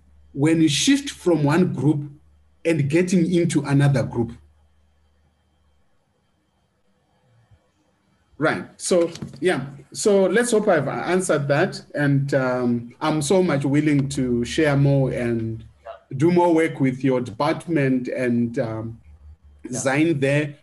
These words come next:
Speaker 1: not for payment anyway, but to exchange
Speaker 2: Yeah.
Speaker 1: ideas and, and,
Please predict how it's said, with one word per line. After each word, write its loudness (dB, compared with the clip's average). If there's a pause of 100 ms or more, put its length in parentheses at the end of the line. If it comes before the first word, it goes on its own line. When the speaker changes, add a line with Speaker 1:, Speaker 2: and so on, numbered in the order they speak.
Speaker 1:
not 2
for 0
payment 2
anyway, 2 (320)
but -4
to -2
exchange 0
Speaker 2:
Yeah. 0
Speaker 1:
ideas 0
and, -2 (100)
and, -2